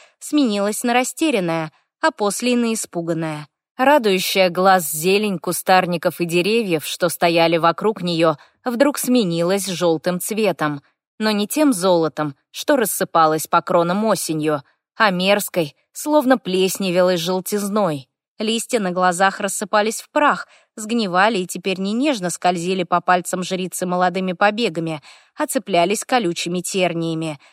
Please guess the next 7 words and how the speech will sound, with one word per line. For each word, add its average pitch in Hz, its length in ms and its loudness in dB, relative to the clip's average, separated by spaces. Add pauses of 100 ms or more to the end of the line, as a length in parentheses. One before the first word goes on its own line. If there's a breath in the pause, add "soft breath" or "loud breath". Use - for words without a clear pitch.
(120)
раздирали 196 560 0
кожу, 185 500 -2 (260 soft breath)
которая 277 340 0
стремительно 202 680 -4
покрывалась 175 640 0
морщинами, 214 760 -2 (280 soft breath)
иссыхалась, 233 800 0